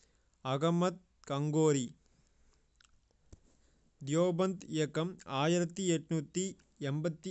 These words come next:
ஐந்தில் உருவாக்கப்பட்ட எதை வரவேற்க, வரவேற்றது? ஆங்கில இந்திய தேசிய காங்கிரஸ். சையத் அகமது கான் உடைய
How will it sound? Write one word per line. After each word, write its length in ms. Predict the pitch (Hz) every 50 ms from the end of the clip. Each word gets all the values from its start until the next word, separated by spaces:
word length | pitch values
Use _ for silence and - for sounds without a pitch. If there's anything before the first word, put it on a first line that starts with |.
| - - -
ஐந்தில் 380 | 143 147 156 156 151 170 175
உருவாக்கப்பட்ட 920 | 165 147 143 147 156 160 165 165 156 - 165 160 151 156 - 143 127 - - 139 139 147 151 - - _ _ _ _ _ _ _ _ _ -
எதை 380 | 127 131 135 143 143 170 175 196 185
வரவேற்க, 580 | 170 160 143 147 151 151 160 156 143 139 - 151 143 139 139 - _ _ _ -
வரவேற்றது? 560 | 139 135 135 143 147 143 127 131 135 120 123 117 117 - _ _ _ _ _ - - 123 123
ஆங்கில 460 | 131 143 156 170 170 160 170 165 165 170 180 190 180
இந்திய 420 | 156 147 147 156 160 151 160 165 175 175
தேசிய 440 | 151 139 139 147 147 147 - 160 160
காங்கிரஸ். 500 | 156 151 143 135 131 131 123 127 123 - - - _ _ _ _ _ _ _ _ _ -
சையத் 500 | - - 139 143 151 165 190 185 196 - -
அகமது 600 | 151 143 139 147 170 170 165 160 160 156 151 160 143
கான் 340 | 139 156 147 143 156 170 185 208 - _ _ _ _ _ _ _ _ _ _ -
உடைய 300 | 139 143 147 151 147 143